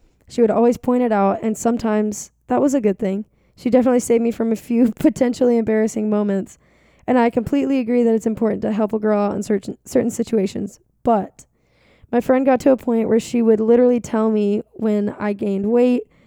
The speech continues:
that I sweat too much, that, and she would constantly make comments about my skin slash acne,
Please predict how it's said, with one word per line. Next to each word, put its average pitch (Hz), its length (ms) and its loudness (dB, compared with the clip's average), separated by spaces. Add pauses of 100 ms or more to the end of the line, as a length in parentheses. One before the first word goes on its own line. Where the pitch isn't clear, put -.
(160)
that 226 160 2
I 202 300 0
sweat - 400 0
too 240 140 -2
much, 214 400 -2 (460)
that, 220 400 0 (260)
and 254 160 0
she 277 80 0
would 247 100 0
constantly 262 340 2
make 233 400 -2
comments 226 400 -2
about 208 320 -2
my 214 120 0
skin 208 320 -2
slash 202 320 -4
acne, 202 520 -8